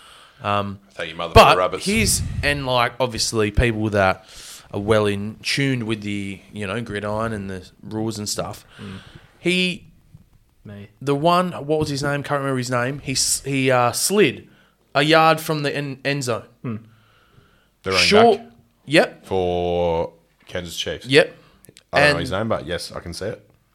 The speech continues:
Speaker 1: And it resulted in three points instead of seven.
Speaker 2: Yep.
Speaker 1: Now, surely, and I, it's, it's been brought up numerous times over the years because since fantasy's come in, you know, you get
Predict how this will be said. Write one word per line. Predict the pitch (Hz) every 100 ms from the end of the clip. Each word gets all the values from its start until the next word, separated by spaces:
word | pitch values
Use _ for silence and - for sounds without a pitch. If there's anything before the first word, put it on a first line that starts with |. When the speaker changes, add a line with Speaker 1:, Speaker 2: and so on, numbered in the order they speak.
| _
Speaker 1:
And | 151 147 143
it | 135 135
resulted | 131 123 151 208 - 98 80 95 _ _ _ _ _ _ -
in | 160
three | 156 156 156
points | 156 151 131 127
instead | 127 135 113
of |
seven. | - 127 104 - _ _ _ _ _
Speaker 2:
Yep. | 110 - - -
Speaker 1:
Now, | 151 170
surely, | 160 - 208 220 247 220 123 92 95 143 - - - - _
and | - 135
I, | 131 123
it's, | 127 -
it's | 127 - - - -
been | 120 143
brought | 135 156
up | 139 127
numerous | 135 147 139
times | - 135 123 120
over | 117
the | 113
years | 117 117
because | 117 107 113
since | 123 113
fantasy's | - 117 113 - 110
come | - 107
in, | 107 107
you | 107
know, | 107
you | 107 104
get | 110 -